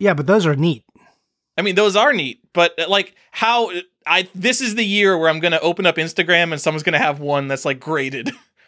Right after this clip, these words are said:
Speaker 2: This is my
Speaker 1: Oh,
Speaker 2: P S A
Speaker 1: absolutely.
Speaker 2: seven Super Metroid Nintendo Super Power card.
Speaker 1: Uh,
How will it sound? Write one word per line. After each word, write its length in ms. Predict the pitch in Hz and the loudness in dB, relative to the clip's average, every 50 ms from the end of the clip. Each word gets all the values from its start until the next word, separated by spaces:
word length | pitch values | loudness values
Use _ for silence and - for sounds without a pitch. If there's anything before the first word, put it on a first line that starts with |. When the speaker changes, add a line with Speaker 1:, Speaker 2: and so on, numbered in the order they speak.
| _ _ _ _ _ _ _ | _ _ _ _ _ _ _
Speaker 2:
This 140 | 214 262 277 | -6 -4 -2
is 80 | 277 | 2
my 120 | 262 220 220 | 2 2 2
Speaker 1:
Oh, 60 | 226 - | 0 0
Speaker 2:
P 160 | - 294 240 | 0 2 4
S 120 | 254 226 | 6 6
A 40 | 185 185 196 254 | 6 6 6 6
Speaker 1:
absolutely. 180 | 240 180 170 160 151 123 127 | 6 4 4 4 2 0 2
Speaker 2:
seven 460 | - 262 247 240 240 247 233 233 220 208 | 2 2 2 4 2 2 0 0 -2 -2
Super 420 | - - - 311 285 247 - 254 | -6 -6 -4 -4 -4 0 -2 -2
Metroid 680 | 240 233 240 240 240 233 - - 262 240 233 226 214 220 | 0 2 2 2 0 0 0 0 4 4 4 4 2 0
Nintendo 500 | 220 208 - - 269 247 240 233 233 233 | -4 -4 -2 -2 0 2 2 2 2 0
Super 320 | 233 - 269 247 - 247 | -2 -8 -10 -10 -12 -16
Power 400 | 233 _ 302 277 254 254 240 240 | -6 _ 2 4 4 4 4 2
card. 580 | 240 - - 254 247 240 240 233 233 226 240 240 _ - - - - - - _ _ _ | 0 0 2 4 4 4 4 2 0 -2 -4 -14 _ -20 -20 -20 -20 -20 -20 _ _ _
Speaker 1:
Uh, 240 | 143 151 156 156 | 2 4 4 4